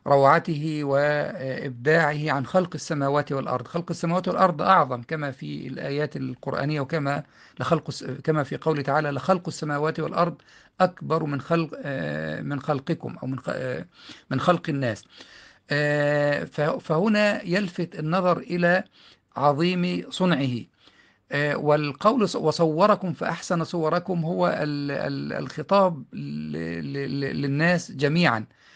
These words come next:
لأن التصوير لم يكن لآدم وحده، وإنما هو لل-، للبشر.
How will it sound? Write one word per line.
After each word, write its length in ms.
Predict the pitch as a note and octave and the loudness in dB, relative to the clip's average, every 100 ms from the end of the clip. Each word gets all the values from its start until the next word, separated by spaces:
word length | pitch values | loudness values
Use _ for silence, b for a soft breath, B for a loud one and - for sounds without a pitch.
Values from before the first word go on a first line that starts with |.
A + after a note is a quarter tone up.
| b | b
لأن 200 | - D#3 F3+ | -4 0 0
التصوير 460 | F3+ E3+ F#3+ G#3 | 0 -2 0 0
لم 200 | G3 E3+ | 2 2
يكن 300 | F3+ F3+ F3+ | 2 0 0
لآدم 500 | D3 C#3+ F3 D3 C#3+ | 0 4 4 4 2
وحده، 320 | D#3 - C#3 | 0 0 -4
وإنما 500 | C3 C3+ C3+ C3+ D#3 | -4 -4 -4 -4 -2
هو 380 | C#3+ D#3 D3 C3+ C#3 | -2 0 2 0 -2
لل-، 320 | C#3 C3+ C3 C3 B2+ C3 C3 | -4 -4 -4 -4 -4 -6 -6
للبشر. 640 | B2+ C3 B2 C#3+ - A#2 | -4 -4 4 4 4 -2